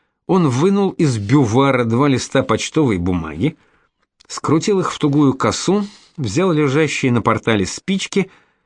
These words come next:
открыл задвижку и просунул внутрь голову. Затем он перевернулся и лёг на спину. Теперь его глаза были обращены вверх. Клим Пантелеич зажёг спичку и поднёс к импровизированному факелу,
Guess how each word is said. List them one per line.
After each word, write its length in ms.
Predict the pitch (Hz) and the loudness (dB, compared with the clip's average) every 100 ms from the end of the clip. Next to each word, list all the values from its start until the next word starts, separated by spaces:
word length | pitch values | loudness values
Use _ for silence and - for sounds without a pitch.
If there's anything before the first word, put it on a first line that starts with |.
| _ | _
открыл 380 | - 113 - 147 | -8 -6 0 0
задвижку 560 | 107 110 113 202 - 160 | 2 0 0 -2 0 0
и 60 | |
просунул 600 | 139 117 127 - 196 190 | 0 0 -2 0 0 2
внутрь 400 | 151 113 170 165 | 2 0 0 0
голову. 460 | 156 180 180 92 62 _ _ _ _ _ _ _ _ _ _ _ | 0 2 2 0 -4 _ _ _ _ _ _ _ _ _ _ _
Затем 460 | - 92 101 175 156 | -8 -4 -2 0 0
он 140 | 160 | 0
перевернулся 720 | 139 120 117 113 117 175 - 143 | 0 0 2 2 2 0 0 2
и 40 | |
лёг 220 | 123 151 | 2 0
на 240 | 113 107 101 | 2 2 2
спину. 400 | - 101 95 92 _ _ _ _ _ _ _ _ _ | 0 -2 -2 -2 _ _ _ _ _ _ _ _ _
Теперь 280 | - - 151 | -18 -4 0
его 180 | 147 127 | 2 2
глаза 300 | 113 110 139 | 0 0 0
были 180 | 123 117 | 2 0
обращены 440 | 110 107 - 127 | 0 0 0 0
вверх. 480 | 113 92 101 95 - _ _ _ _ _ _ _ _ - | 0 0 0 0 -8 _ _ _ _ _ _ _ _ -2
Клим 340 | 135 202 208 | 0 2 0
Пантелеич 680 | 156 151 135 113 123 143 - | 0 0 0 0 0 -2 -4
зажёг 440 | 120 117 143 185 | 0 0 0 -2
спичку 580 | - - 120 120 - 131 | -6 -4 -4 -4 -4 -2
и 80 | 123 | 0
поднёс 500 | - 117 123 175 180 | 0 0 2 0 -2
к 100 | - | 0
импровизированному 960 | 143 131 127 120 127 143 120 117 107 101 | 0 2 0 0 0 0 0 0 0 -4
факелу, 580 | - 117 104 151 180 | -2 0 0 0 -2